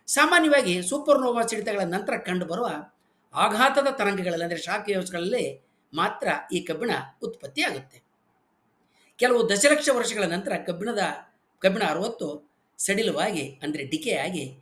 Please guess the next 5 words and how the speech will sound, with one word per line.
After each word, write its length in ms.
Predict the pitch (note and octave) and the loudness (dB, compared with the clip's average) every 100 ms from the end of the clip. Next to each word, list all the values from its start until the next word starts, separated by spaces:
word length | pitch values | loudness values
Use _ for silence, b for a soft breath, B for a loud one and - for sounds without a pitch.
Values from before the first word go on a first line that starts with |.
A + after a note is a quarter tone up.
| b b G3+ | b b -2
ನಿಕೆಲ್ 300 | A#3 D#4+ C#4 | 4 6 6
ಅರವತ್ತು 340 | G#3 G#3 G3+ | 4 0 -2
ಧಾತುವಾಗಿ 640 | E3 D#3 C#3 D3 G3 C#3 C#3 - | -4 -4 -2 -4 -4 -8 -10 -6
ಬದಲಾಗಿ 640 | D3+ F3 D#3 F3+ C3 C3 _ _ _ | -4 -2 -2 -4 -8 -12 _ _ _
ಸ್ಥಿರವಾಗಿ 720 | - - A#3 F#3 C#3 A#3 D#3+ | -12 0 2 2 -2 -6 -8